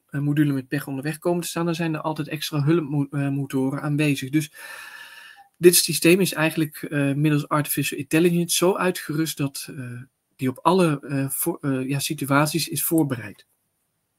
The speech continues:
En dit is een twee D oppervlak van ons aarde,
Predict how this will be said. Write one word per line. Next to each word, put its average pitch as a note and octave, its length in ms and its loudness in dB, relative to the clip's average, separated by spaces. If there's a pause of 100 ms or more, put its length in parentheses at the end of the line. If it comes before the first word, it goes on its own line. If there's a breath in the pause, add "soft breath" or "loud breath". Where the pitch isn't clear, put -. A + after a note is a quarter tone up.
(720)
En D#3 120 2
dit F#3+ 100 6
is G3+ 100 0
een F#3 100 0
twee F3 460 2
D - 60 -12
oppervlak D3+ 440 -2
van D3 140 -2
ons C3+ 260 -2
aarde, C3+ 360 -4